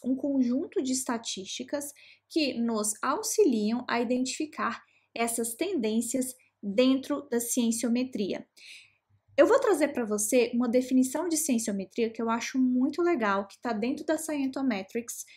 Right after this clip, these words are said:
que é uma revista de quê? De cienciometria. Essa revista, ela é especializada no campo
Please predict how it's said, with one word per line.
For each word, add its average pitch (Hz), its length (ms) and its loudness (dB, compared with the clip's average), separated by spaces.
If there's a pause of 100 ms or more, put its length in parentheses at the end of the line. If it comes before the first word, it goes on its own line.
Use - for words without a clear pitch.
(200)
que 294 80 0
é 294 80 2
uma 311 160 0
revista 277 640 -4 (220)
de 247 160 -2
quê? 480 320 0
De 254 140 0
cienciometria. 349 840 -2 (400)
Essa 254 260 0
revista, 269 440 0
ela 262 140 2
é 247 60 0
especializada 269 920 -2
no 254 160 -2
campo 196 420 -10